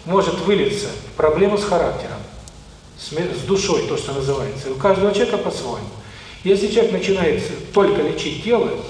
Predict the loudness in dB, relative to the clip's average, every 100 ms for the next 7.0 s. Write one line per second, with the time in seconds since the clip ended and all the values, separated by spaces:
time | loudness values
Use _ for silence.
0 | -8 -4 2 4 4 2 0 -2 0 0
1 | 0 0 0 -2 -4 -2 -2 -2 -2 -8
2 | -12 -16 -10 0 2 4 4 4 4 4
3 | 4 2 0 0 0 0 -2 -2 0 0
4 | 0 0 -4 -10 -14 -20 -20 -20 -20 -20
5 | -10 -2 0 2 0 -2 -4 0 0 0
6 | 0 2 2 2 0 -4 -6 -6 -6